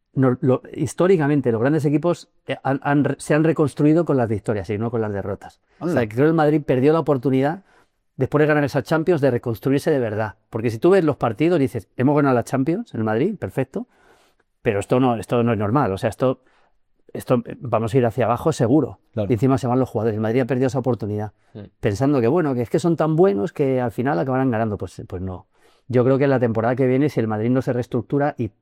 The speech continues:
Speaker 1: tiene muy mala pinta, lo único que puede ganar realmente es la Supercopa de España, que son dos partidos. Ah, dos partidos
Speaker 3: Ah,
Speaker 1: puede
Speaker 3: eso
Speaker 1: ser.
Speaker 3: se queda, ¿no?
Speaker 1: Y la Copa del Rey, si te,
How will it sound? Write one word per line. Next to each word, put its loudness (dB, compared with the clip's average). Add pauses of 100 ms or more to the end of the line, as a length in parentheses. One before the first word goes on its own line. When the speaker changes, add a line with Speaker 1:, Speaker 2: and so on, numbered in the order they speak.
Speaker 1:
tiene 2
muy 4
mala 2
pinta, 0 (600)
lo 6
único 4
que 4
puede 2
ganar 2
realmente 2
es 0
la 0
Supercopa -2
de -4
España, -2
que -4
son -2
dos -4
partidos. -2 (120)
Ah, -14
dos -12
partidos -6 (380)
Speaker 3:
Ah, -6
Speaker 1:
puede 2
Speaker 3:
eso 2
Speaker 1:
ser. 0
Speaker 3:
se -8
queda, -2
¿no? -10 (220)
Speaker 1:
Y 2
la 4
Copa 2
del 4
Rey, 2
si -2
te, 0